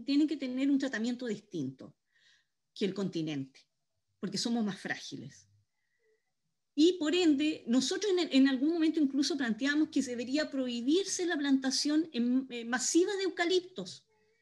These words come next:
Por suerte no hay, porque la única empresa que vino a plantar, eh, en forma masiva eucalipto fue la agrícola del Brinsal. Y por suerte nosotros en ese minuto estaba aquí en Chiloé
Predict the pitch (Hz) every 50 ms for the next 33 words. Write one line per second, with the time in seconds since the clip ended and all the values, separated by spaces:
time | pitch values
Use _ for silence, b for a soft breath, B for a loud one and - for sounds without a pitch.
0 | _ _ _ _ _ _ _ 220 214 - - 285 285 277 - 269 240 240 254 277
1 | 277 202 151 - - _ _ _ _ _ _ _ _ _ _ - 190 156 214 196
2 | 190 202 240 262 269 294 269 220 - - 254 277 269 262 226 - 202 190 180 202
3 | 226 254 294 294 269 277 262 240 262 262 254 262 - 208 220 202 190 185 180 180
4 | - 240 233 226 233 214 196 190 - - 262 247 254 269 269 269 254 233 226 226
5 | 220 - 233 214 - - 220 220 214 214 196 180 190 226 214 202 180 160 156 156
6 | 160 - - - 269 208 - b b b b b b b b b _ _ _ -
7 | 208 - - 196 190 185 - - 285 285 277 - - 202 190 202 196 - 240 233
8 | 233 233 220 220 214 - 247 226 214 208 220 220 220 220 - - _ - 247 277
9 | 294 277 269 269 277 247 220 - 254 214 208 208 220 233 247 254 B